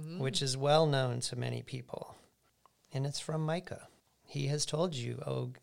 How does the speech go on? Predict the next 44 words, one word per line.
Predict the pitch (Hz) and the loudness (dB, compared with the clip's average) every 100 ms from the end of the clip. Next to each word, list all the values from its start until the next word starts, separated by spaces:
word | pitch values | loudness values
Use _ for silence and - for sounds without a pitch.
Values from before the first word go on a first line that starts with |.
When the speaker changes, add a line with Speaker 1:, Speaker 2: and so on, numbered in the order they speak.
| - | -4
Speaker 2:
O | 131 | 0
man, | 123 120 117 117 | 0 -2 -2 -2
what | 123 135 | -2 -2
is | 135 | -2
good, | 123 151 143 - - | 0 -2 -2 -6 -8
and | 131 123 | -4 -2
what | 123 131 | 0 0
does | - 135 | 0 -2
the | 143 | -2
Lord | 139 139 135 | -2 -2 -4
require | 131 - 135 156 123 | -6 -4 0 0 0
of | 117 | -4
you | 120 120 | -6 -4
but | 123 127 - | -2 -4 -4
to | 139 | -6
do | 123 127 127 - | -4 -4 -4 -4
justice | 135 123 - 123 120 - - - - _ _ | -2 0 -2 -4 -4 -6 -8 -20 -20 _ _
and | 156 127 127 | -4 -2 -2
to | - | -4
love | 123 123 123 - | -2 -2 -2 -4
kindness | 123 123 120 117 120 - - - | -4 -2 -4 -4 -2 -4 -6 -8
and | 123 117 | -4 -4
to | 127 | -2
walk | 123 127 - | -2 -2 -2
humbly | 131 127 127 123 | -4 -2 -4 -4
with | 123 131 | -4 -6
your | - 123 | -8 -6
God." | 131 - - - - - - - - _ _ - | -6 -8 -10 -14 -18 -20 -20 -20 -20 _ _ -6
And | 135 131 | -2 0
so, | - 135 127 | 2 2 0
you | 135 | -2
know, | 120 117 | -2 -2
this | 131 131 131 | 0 0 0
is, | 120 - - | -4 -4 -4
this | 135 - | -2 0
is | 123 | -2
a | 120 | 0
well-known | 123 135 135 113 110 | 2 4 2 0 -4
verse, | 113 113 113 - - | -8 -6 0 0 0
um, | 120 117 117 | -4 -6 -6
and | 120 | -6
I've | 123 | -4
seen | - - 123 | -4 -2 -2
it | 120 123 | -4 -6